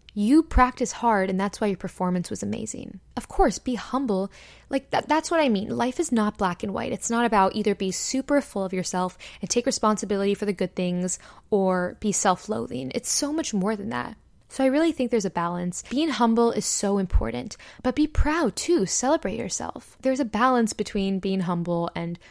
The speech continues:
celebrating yourself and being proud of where you are. I think over time I've learned to downplay my successes because I thought it's more humble, it looks good, it's what I'm supposed to do.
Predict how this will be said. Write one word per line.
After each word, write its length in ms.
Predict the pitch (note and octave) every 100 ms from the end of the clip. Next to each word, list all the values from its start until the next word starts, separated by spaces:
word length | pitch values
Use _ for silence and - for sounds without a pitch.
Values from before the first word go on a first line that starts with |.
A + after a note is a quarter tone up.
| _
celebrating 560 | - - G3 F3+ F#3 F3+
yourself 380 | F3 F#3 F3
and 140 | F#3 F3+
being 260 | F#3 F#3+
proud 320 | F#3+ - A#3 C#4
of 80 |
where 140 | F#3 F#3
you 160 | G3+
are. 180 | G#3+ - - -
I 80 | A#3
think 240 | - D4 C4
over 180 | A#3
time 380 | A3+ - G3 A3+
I've 160 | A3 F3
learned 260 | F3+ F#3 F3+
to 220 | G3 F#3
downplay 500 | F3 E3+ F#3 A#3 A#3
my 120 | A#3+
successes 640 | A3+ A#3 - B3+ - B3+
because 220 | - F#3
I 100 | F#3
thought 380 | F3 - F3 F3+ - - -
it's 220 | G#3+ A3
more 160 | G#3
humble, 480 | G3+ - F#3+ F#3 F3+
it 120 | F3+
looks 260 | F3+ F#3 -
good, 360 | - F#3 F3 F3+
it's 240 | F3 -
what 100 | F3+
I'm 80 | F3+
supposed 500 | - - F#3+ F#3 -
to 80 | G#3+
do. 320 | - B2+